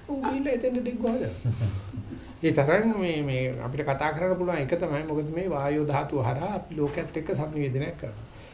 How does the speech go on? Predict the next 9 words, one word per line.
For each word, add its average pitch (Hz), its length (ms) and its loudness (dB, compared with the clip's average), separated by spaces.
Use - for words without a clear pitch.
ඒ 170 160 8
සංනිවේදනයේදී 208 920 2
මේ 127 180 0
හින්දු 170 340 2
ආගම 202 320 4
කරන්නේ 226 600 4
නිවන් 233 360 6
දකින්න 220 300 6
නෙවෙයි. 220 300 4